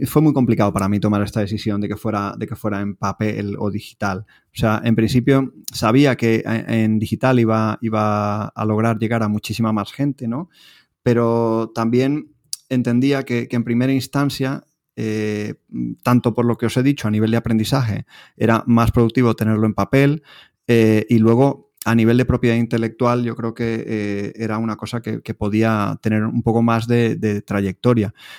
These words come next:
Evidentemente no descarto sacar versiones digitales en el futuro, eh, pero en primera instancia como lanzamiento inicial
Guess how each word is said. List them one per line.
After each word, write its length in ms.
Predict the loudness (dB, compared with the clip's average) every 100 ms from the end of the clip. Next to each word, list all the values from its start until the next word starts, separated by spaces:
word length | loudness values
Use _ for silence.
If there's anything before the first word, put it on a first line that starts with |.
| -20 _ _ _
Evidentemente 800 | 2 4 6 6 6 4 4 2 4
no 360 | 4 6 6
descarto 520 | 4 0 2 0 0 -2
sacar 260 | 0 0
versiones 360 | 0 -2 -2 -4
digitales 560 | -6 -6 -4 -4 -6 -10
en 120 | -10
el 80 | -8
futuro, 460 | -6 -2 -4 -6 _ _ _
eh, 580 | -4 -4 -4 -8 -10 -12 -6
pero 340 | -2 0 0
en 140 | 0 -2
primera 320 | 0 0 0
instancia 380 | 0 0 -2 0
como 160 | 0
lanzamiento 460 | 0 0 -2 -2 -2
inicial 420 | -4 -2 -4 -4